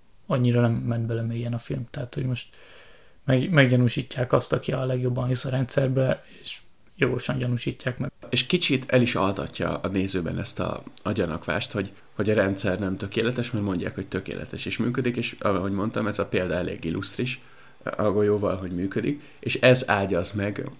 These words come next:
Speaker 2: annak a következő nagy csavarnak, amikor kiderül, hogy lehet, hogy nem biztos, hogy, hogy működik ez a rendszer, és lehet, hogy nem teljesen tökéletes. És ugye ezt úgy tudjuk meg, hogy a főszereplőnknek menekülnie kell, és hát, ö,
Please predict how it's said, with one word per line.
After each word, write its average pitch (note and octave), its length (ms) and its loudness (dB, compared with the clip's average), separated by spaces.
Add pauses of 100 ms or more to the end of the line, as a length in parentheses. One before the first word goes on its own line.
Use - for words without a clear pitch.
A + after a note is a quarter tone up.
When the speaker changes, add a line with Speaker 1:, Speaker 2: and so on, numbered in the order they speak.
(180)
Speaker 2:
annak G2 320 -4
a G2 80 -6
következő G2+ 640 2 (200)
nagy G2+ 260 2
csavarnak, G#2 640 0
amikor G#2+ 400 -4
kiderül, G2+ 500 0 (360)
hogy G2+ 320 -4
lehet, D3+ 320 2
hogy F#2+ 100 0
nem G2 200 0
biztos, - 420 -6
hogy, - 240 -12 (240)
hogy F#2 220 -6
működik F2 440 -6
ez F2+ 120 -8
a - 40 -8
rendszer, - 300 -8
és F#2+ 140 -4
lehet, A2+ 200 4
hogy G2 120 -2
nem F#2+ 240 -4
teljesen E2+ 460 -4
tökéletes. - 600 -8 (220)
És - 140 -2
ugye A2+ 160 4
ezt A2+ 160 0
úgy - 140 -2
tudjuk - 320 -6
meg, - 240 0
hogy F2+ 180 -4
a - 40 -6
főszereplőnknek F#2+ 720 -2
menekülnie F2+ 600 -4
kell, - 280 -4 (140)
és - 140 0
hát, A#2 180 2
ö, A2+ 400 4